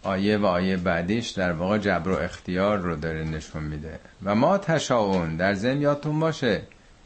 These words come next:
شما نمیتونین چیزی رو بخواید الا، مگر اینکه ان یشاء الله، خدا خواسته باشه قبلاً.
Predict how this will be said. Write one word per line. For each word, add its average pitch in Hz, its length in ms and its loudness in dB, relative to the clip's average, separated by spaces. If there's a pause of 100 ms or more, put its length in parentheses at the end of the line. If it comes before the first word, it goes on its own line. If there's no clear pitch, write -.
(160)
شما 104 340 0
نمیتونین 156 600 2
چیزی 101 340 -2
رو 92 100 2
بخواید 82 800 -2 (1200)
الا، 95 640 4
مگر 98 440 0
اینکه 139 680 -2 (960)
ان 90 240 0
یشاء 87 800 0
الله، 85 500 0 (200)
خدا 95 360 0
خواسته 110 520 -2
باشه 104 340 -6
قبلاً. 82 480 -8